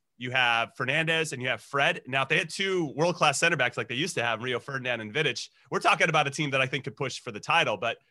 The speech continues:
I still think they're a few players away and, and to really identify or having that consistent lineup. And that's what I think they're still trying to find. And that's where I think maybe the lack of experience, even though Ole Gunnar's got a lot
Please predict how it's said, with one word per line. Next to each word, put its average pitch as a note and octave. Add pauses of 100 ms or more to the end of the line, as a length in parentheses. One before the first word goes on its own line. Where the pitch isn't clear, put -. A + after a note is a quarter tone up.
(180)
I D#3+
still E3
think D3+
they're C#3
a B2+
few C3
players A#2+
away G#2+
and, G#2
and G#2
to A#2+
really B2 (140)
identify A#2+
or A#2+ (200)
having G#3+
that D#3+
consistent D#3+
lineup. B2+ (460)
And B2
that's F3
what F3+
I -
think D#3
they're C#3+
still C3+
trying B2
to G#2+
find. A2
And A2
that's A#2+
where B2
I A2+
think A2 (580)
maybe C3+
the A#2+
lack A#2+
of A#2
experience, A#2
even G#3+
though G3
Ole F3+
Gunnar's D#3
got B2
a A2+
lot A#2+